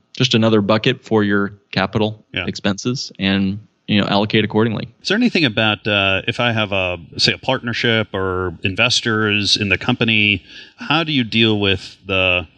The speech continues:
Speaker 2: when the owner, the individual owner is not necessarily the primary sole shareholder of the company? And, and then also, like, if you go to sell the company, how does some of this stuff work? Like, how do you, this, this change,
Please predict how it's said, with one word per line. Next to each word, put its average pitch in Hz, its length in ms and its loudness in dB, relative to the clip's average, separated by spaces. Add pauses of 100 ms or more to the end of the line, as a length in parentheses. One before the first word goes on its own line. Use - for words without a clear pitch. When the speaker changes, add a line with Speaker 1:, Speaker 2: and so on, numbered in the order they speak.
Speaker 2:
when 110 280 0
the 98 260 0 (220)
owner, 113 640 0 (400)
the 113 160 -2
individual 104 560 2
owner 104 320 2
is 92 140 -2
not 104 160 2
necessarily 95 560 0
the 95 160 -2
primary 98 460 -2
sole 90 240 2
shareholder 90 500 0
of 85 100 -8
the 85 80 -2
company? 107 460 2
And, 90 400 0 (220)
and 113 160 0
then 110 100 0
also, 117 280 0
like, 98 180 -2
if 95 120 -2
you 113 60 0
go 104 140 2
to 95 80 0
sell 95 200 0
the 87 100 -4
company, 98 380 0
how 95 200 -2
does 92 160 0
some 92 160 -2
of 82 60 -6
this 85 120 0
stuff 82 240 -2
work? 85 220 -8
Like, 92 140 -6
how 98 140 2
do 95 80 0
you, 87 320 0 (220)
this, 110 200 2
this 104 200 0
change, 101 840 0